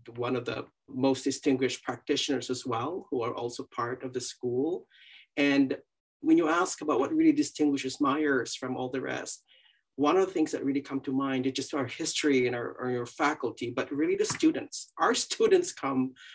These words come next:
from a diverse group. They're smart, they're dedicated, they'll challenge you every single day. They're not afraid to ask questions. They're not afraid to really, uh, challenge the status quo, and they're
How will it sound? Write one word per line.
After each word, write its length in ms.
from 180
a 60
diverse 460
group. 380
They're 120
smart, 960
they're 460
dedicated, 1000
they'll 240
challenge 640
you 100
every 180
single 320
day. 400
They're 140
not 160
afraid 300
to 80
ask 280
questions. 640
They're 100
not 120
afraid 340
to 80
really, 220
uh, 140
challenge 340
the 60
status 340
quo, 400
and 320
they're 320